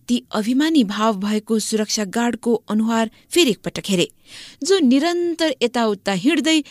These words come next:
लट्ठी घुमाइरहेका थिए। त्यहाँ त्यही बेला उही पुरानो पहेँलो टाटेपाटे बिरालो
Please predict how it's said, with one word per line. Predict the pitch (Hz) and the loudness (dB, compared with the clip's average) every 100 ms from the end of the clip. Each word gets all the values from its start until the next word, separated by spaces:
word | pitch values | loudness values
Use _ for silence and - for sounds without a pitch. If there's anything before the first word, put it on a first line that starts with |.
| - | -6
लट्ठी | 220 233 - 320 | -2 0 0 0
घुमाइरहेका | 330 339 180 170 156 170 | 2 2 2 -2 -4 -6
थिए। | - 180 - _ _ _ _ _ _ _ - - - _ _ - | 2 2 2 _ _ _ _ _ _ _ -20 -20 -20 _ _ -4
त्यहाँ | 185 175 165 190 330 - | -2 0 0 -2 -4 -4
त्यही | 262 302 | 0 2
बेला | 254 285 277 277 - - - | 4 4 4 2 -2 -20 2
उही | 339 359 359 | 2 4 2
पुरानो | - 277 277 269 262 | 2 2 6 6 4
पहेँलो | - 262 320 311 247 | 0 -4 -2 0 0
टाटेपाटे | 226 208 202 185 180 | 0 -2 -4 -4 -6
बिरालो | 165 170 160 285 | -6 -4 2 4